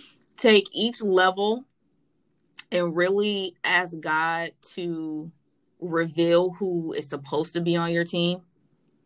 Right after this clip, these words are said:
Also, and staff will change. I've had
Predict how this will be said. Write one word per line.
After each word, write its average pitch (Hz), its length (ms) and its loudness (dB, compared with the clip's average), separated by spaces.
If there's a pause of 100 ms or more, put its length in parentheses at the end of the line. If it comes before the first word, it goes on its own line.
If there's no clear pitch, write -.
(1160)
Also, 180 880 2 (180)
and 185 260 -6
staff 277 360 2
will 311 140 -6
change. 185 580 -6 (960)
I've 202 220 0
had 196 480 -4